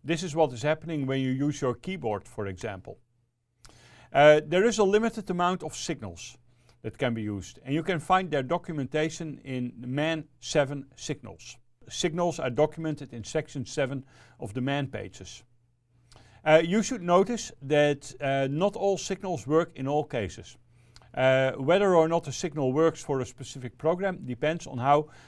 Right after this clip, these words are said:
the program was, uh, was developed. Some signals, though, will always work, uh, like signal nine and fifteen,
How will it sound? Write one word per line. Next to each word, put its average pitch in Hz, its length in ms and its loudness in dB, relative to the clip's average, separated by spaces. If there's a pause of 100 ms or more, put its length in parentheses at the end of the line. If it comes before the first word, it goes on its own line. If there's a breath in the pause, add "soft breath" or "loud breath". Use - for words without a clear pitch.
the 113 80 -14
program 135 540 0
was, 123 400 0
uh, 113 560 0
was 110 200 -4
developed. 117 580 -2 (480 soft breath)
Some 233 260 2
signals, 196 480 -2
though, 170 380 6
will 123 180 -2
always 117 460 0
work, 92 280 -10 (600 soft breath)
uh, 127 340 4
like 147 320 4
signal 143 360 -4
nine 156 440 0
and 117 160 -6
fifteen, 156 580 -4